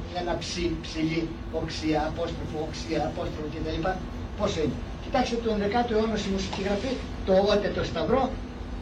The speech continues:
πώς το παριστάνει; Τρία σημάδια εκεί, πώς έχει εδώ πέρα; Δέκα, δώδεκα σημάδια. Και αυτή η μουσική γραφή, βλέπετε οι επεκτάσεις που γράφει εδώ με το θήτα, θεματισμός,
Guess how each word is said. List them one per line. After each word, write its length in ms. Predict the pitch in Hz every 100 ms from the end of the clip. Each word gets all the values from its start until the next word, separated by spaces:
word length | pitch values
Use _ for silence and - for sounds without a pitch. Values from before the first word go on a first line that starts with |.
| -
πώς 120 | 226 180
το 40 | 175
παριστάνει; 380 | 156 - 147 143
Τρία 180 | 226 240 180
σημάδια 380 | 180 185 170 196
εκεί, 140 | 208 262 - - -
πώς 120 | 214 165
έχει 120 | 151 156
εδώ 80 | 147
πέρα; 140 | 175 151
Δέκα, 160 | 160 143 127
δώδεκα 260 | 127 - -
σημάδια. 340 | 131 123 107 - - - - - - - - - -
Και 80 | - 180
αυτή 120 | 233 285
η 20 | 240
μουσική 300 | - 196 247 196
γραφή, 280 | - 254 277 - - -
βλέπετε 280 | 202 190 190 175
οι 40 | 170
επεκτάσεις 440 | 170 - 190 185 -
που 60 | 190
γράφει 200 | 180 156
εδώ 100 | 165 170
με 40 | 160
το 40 | 165
θήτα, 220 | 196 190 175
θεματισμός, 500 | - 156 - 175 143